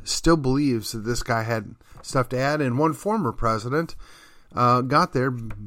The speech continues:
largely based off of what he learned on how to be an organizer. Now, those of us that run in conservative circles or liberty circles, we kinda roll our eyes and are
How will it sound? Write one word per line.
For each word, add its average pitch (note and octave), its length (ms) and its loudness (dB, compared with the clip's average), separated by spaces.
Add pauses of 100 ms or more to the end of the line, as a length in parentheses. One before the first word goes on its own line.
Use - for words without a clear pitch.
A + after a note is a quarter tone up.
(120)
largely C3+ 540 4
based C#3 360 0
off A#2+ 200 0
of A#2 100 -4
what B2 140 2
he C3+ 80 2
learned A#2+ 360 2
on A2+ 140 -2
how G#2 200 0
to A#2 60 0
be G#2+ 180 -2
an A2 80 0
organizer. B2 760 0 (1200)
Now, C#3 340 4
those D#3+ 320 6
of E3+ 80 8
us D#3+ 260 8
that B2+ 360 4
run C#3+ 320 4
in C#3 60 2
conservative B2+ 580 0
circles C#3 580 -2
or A#2 200 2
liberty B2 300 2
circles, B2 440 0
we A#2+ 100 -4
kinda A#2+ 500 -2 (680)
roll B2+ 220 2
our A#2+ 180 4
eyes B2+ 640 2 (600)
and A#2+ 220 -4
are A2 360 -2